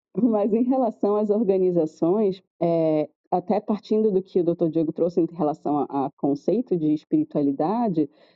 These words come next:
né? A espiritualidade, segundo ele, como ele trouxe, e, e eu trouxe esses elementos porque faz bastante sentido, né? Essa sensação de inteireza e a conexão, né, com,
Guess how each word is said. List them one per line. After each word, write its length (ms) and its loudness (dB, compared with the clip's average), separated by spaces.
né? 180 0
A 60 0
espiritualidade, 680 0
segundo 320 0
ele, 140 0
como 180 0
ele 120 2
trouxe, 420 0
e, 200 0
e 100 0
eu 80 0
trouxe 260 0
esses 180 -6
elementos 380 0
porque 240 -2
faz 180 -2
bastante 400 -4
sentido, 560 0
né? 220 0
Essa 200 -2
sensação 460 0
de 100 0
inteireza 960 2
e 120 2
a 80 -2
conexão, 760 0
né, 260 -2
com, 300 2